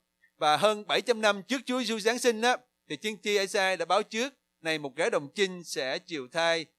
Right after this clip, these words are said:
sanh ra một trai và đặt tên là Emmanuel."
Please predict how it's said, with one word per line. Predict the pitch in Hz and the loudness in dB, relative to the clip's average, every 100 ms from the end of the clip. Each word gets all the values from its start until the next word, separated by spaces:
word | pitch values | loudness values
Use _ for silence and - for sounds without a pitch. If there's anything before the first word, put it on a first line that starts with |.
| - | -14
sanh | - 208 202 | -4 -4 0
ra | 214 | 0
một | 180 - | 0 -4
trai | 190 175 175 | -2 0 0
và | 151 147 | -4 -6
đặt | 135 - | -8 -2
tên | 180 175 160 | -2 -2 -8
là | 131 | -10
Emmanuel." | 131 151 175 175 180 190 185 | -8 -8 -6 -2 4 6 6